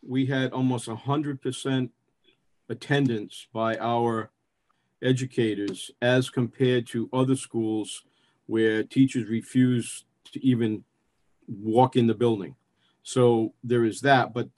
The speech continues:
Georgianne, you bring up a good point in regards to the cafeteria workers, because if you're looking at them, I also think you have to look at the instructional aides,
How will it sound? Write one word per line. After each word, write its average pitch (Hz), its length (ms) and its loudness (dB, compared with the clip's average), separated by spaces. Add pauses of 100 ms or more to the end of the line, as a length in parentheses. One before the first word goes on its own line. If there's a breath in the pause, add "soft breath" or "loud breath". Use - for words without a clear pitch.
(400 soft breath)
Georgianne, 143 640 2
you 127 80 2
bring 160 220 -4
up 143 140 -6
a 135 40 -4
good 139 280 -6
point 165 460 -2
in 135 120 0
regards 127 560 -2
to 127 60 -8
the 127 80 -4
cafeteria 139 800 0
workers, 113 460 -6
because 117 360 -6
if 120 120 -6 (100)
you're 120 160 -4
looking 151 320 -4
at 120 200 -4
them, 147 320 -2 (480 soft breath)
I 127 140 4
also 175 340 0
think 139 280 -6
you 120 80 -6
have 131 260 -2
to 131 60 -8
look 135 300 -6
at 123 180 -6
the 123 100 -6
instructional 120 800 -4
aides, 131 540 -2